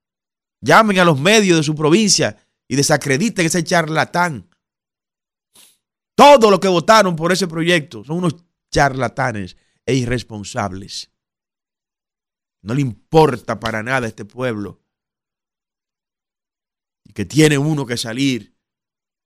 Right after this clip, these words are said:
y aglutinar fuerzas y llamar gente, sin entrar en detalles, para poder tumbarle el pulso a Luis Abinader con este tema. Se lo tumbamos. Se lo tumbamos. Otra vez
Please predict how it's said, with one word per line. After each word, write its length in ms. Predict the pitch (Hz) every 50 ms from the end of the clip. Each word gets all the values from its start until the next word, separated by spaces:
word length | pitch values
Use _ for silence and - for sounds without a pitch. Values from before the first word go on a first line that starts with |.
| _ _ _ _ _ _ _ _ _ _ _ _ _ _ _ _
y 60 | 107
aglutinar 540 | 110 104 107 113 110 95 107 107 135 151 139
fuerzas 560 | - - 113 135 156 175 156 - - 117 104
y 80 | 117 113
llamar 320 | 110 104 98 123 147 143
gente, 600 | 101 113 139 170 170 156 131 - - 101 95 _ _ _ _ _ _ _ _ _ _ _ _ _ _ _ _ _ _ _ _ _ _ _ _ _ _ _
sin 200 | _ - 107 104
entrar 300 | 104 101 98 123 123 131
en 80 | 147 139
detalles, 640 | 123 104 - 135 127 135 139 113 98 92 - - _ _ _ _ _ _ _ _ _ _
para 180 | 120 123 120
poder 280 | - 123 117 123 143 135
tumbarle 520 | - 139 123 113 113 139 147 156 143 135
el 100 | 120 107
pulso 400 | 104 139 143 135 127 135 123 107 - _ _
a 100 | - -
Luis 200 | 117 131 131 131
Abinader 400 | 143 131 131 123 123 131 135 113
con 120 | 120 123 123
este 200 | 123 - 127 120
tema. 400 | - 107 95 85 87 92 _ _ _ _
Se 60 | -
lo 140 | 101 98 95
tumbamos. 580 | - 95 92 98 104 226 208 143 131 _ _ _ _ _ _ _ _ _ _ _ _ _ _ _ _ _ _ _ _ _
Se 140 | _ - 87
lo 100 | 92 95
tumbamos. 680 | - 95 90 95 120 156 170 156 107 85 - - _ _ _ _ _ _ _ _ _ _ _ _ _ _ _ _ _ _ _
Otra 380 | - 117 123 123 - 143 127 104
vez 640 | 101 135 147 147 131 - - - - - - -